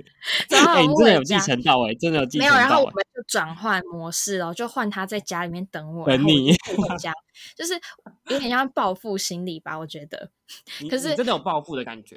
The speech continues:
Speaker 2: 哦。
Speaker 1: 我不，我没有啊，但是我的意思是说，这，这，这个模式很像，很像是一种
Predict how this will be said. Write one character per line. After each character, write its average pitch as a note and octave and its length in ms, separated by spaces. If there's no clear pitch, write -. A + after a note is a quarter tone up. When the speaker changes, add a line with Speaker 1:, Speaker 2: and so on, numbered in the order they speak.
Speaker 2:
哦。 - 120
Speaker 1:
我 F#3 120
不， D4+ 240
我 G#3 100
没 G3+ 200
有 B3 140
啊， F#3+ 120
但 D4 120
是 D#4+ 60
我 A#3 140
的 - 80
意 - 20
思 B3 100
是 B3+ 220
说， G#3 400
这， C#4 160
这， A#3 200
这 A#3 140
个 G#3+ 80
模 F3 300
式 F#3 320
很 F3 180
像， G3+ 380
很 F3 160
像 G#3 240
是 G#3+ 100
一 G3+ 80
种 F3+ 320